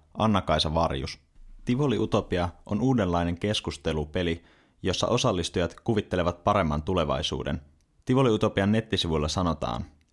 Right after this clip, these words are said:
"Tivoli-utopia-kokemuksen myötä pelaajat ymmärtävät, että tulevaisuus ei ole jotain, mikä vain tapahtuu, vaan siihen voidaan vaikuttaa tämän päivän teoilla ja päätöksillä. Utopia-ajattelua ohjaa myös tavoite rakentaa tulevaisuudesta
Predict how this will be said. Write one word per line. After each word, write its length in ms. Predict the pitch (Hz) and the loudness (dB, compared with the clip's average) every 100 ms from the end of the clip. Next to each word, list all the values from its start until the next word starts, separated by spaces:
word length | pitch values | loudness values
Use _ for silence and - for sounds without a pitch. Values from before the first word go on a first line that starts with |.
| _ | _
"Tivoli-utopia-kokemuksen 1160 | 139 160 131 107 113 - 95 104 120 101 90 101 | 0 2 2 2 0 2 0 0 2 2 2 2
myötä 260 | 107 107 | 4 2
pelaajat 400 | - 117 113 87 - | 0 2 4 2 2
ymmärtävät, 520 | 107 92 90 85 - | 0 2 0 -2 -2
että 180 | - - | -4 -2
tulevaisuus 680 | - 127 113 90 82 87 - | 0 2 4 2 2 -2 -2
ei 180 | 101 107 | 0 2
ole 140 | 95 | 2
jotain, 400 | 92 107 104 - 78 - | 2 2 2 0 -2 -6
mikä 220 | 87 95 | -2 2
vain 180 | 92 92 | 2 2
tapahtuu, 760 | 117 117 90 76 - 76 82 - | 0 2 0 0 -4 -4 -4 -2
vaan 140 | 87 | -2
siihen 220 | 87 110 98 | 2 2 2
voidaan 280 | 98 98 | 2 4
vaikuttaa 480 | 101 113 - - 82 | 4 2 0 -2 -2
tämän 300 | 80 101 95 | 0 2 2
päivän 320 | - 82 80 | 2 0 0
teoilla 420 | 76 101 87 76 78 | 0 2 2 0 -2
ja 60 | - | -2
päätöksillä. 600 | - 90 80 - 76 69 - _ _ _ - | 0 2 0 -4 -6 -6 -8 _ _ _ 0
Utopia-ajattelua 800 | 139 147 107 92 101 - 95 90 | 2 4 4 4 4 2 0 2
ohjaa 320 | 92 98 101 | 2 0 0
myös 180 | 90 90 | 0 0
tavoite 360 | 113 107 90 87 | 0 0 0 0
rakentaa 440 | 95 98 87 85 | 0 0 2 0
tulevaisuudesta 880 | - 110 92 78 78 85 82 - | 2 0 2 0 0 -2 -2 -2